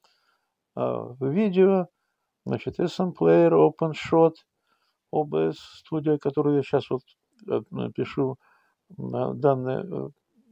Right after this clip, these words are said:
э, видеоурок. А, Shotcut там, Audacity, вот, утилитки там, э, приложения, значит, э, ну,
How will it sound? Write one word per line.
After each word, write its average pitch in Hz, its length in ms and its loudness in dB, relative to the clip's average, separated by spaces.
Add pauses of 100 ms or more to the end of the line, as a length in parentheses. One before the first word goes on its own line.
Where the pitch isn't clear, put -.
(220)
э, 135 300 -14
видеоурок. 131 840 0 (680)
А, 127 420 -2
Shotcut - 680 2 (120)
там, 135 280 -6 (2250)
Audacity, 127 920 0 (800)
вот, 120 460 -6 (380)
утилитки 185 680 -6
там, 139 340 -6 (200)
э, 262 40 -20 (1080)
приложения, 143 760 -2
значит, 127 460 -10
э, 120 200 0 (200)
ну, 180 400 -4